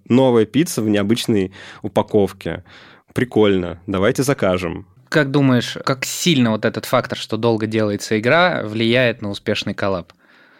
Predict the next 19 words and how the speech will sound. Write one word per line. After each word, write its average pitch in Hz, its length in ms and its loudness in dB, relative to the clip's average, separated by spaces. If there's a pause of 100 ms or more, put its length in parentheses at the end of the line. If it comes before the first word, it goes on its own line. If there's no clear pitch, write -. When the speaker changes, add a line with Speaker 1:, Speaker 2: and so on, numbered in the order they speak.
(120)
Speaker 1:
Здесь 95 320 0
влияет 120 400 2
ожидание 117 540 0
аудитории. 101 680 -2 (420)
Временем 127 500 4
оно 107 180 2
создаётся, 98 720 -4
безусловно. 87 760 -8 (400)
То - 60 -8
есть - 340 -8
сложно 139 360 0
представить 110 540 -2
себе 101 320 -2
игру, 110 260 2
которая 110 440 0
выпускается, 95 960 -4
там, - 120 -10
каждый 104 340 -2
год, 131 300 2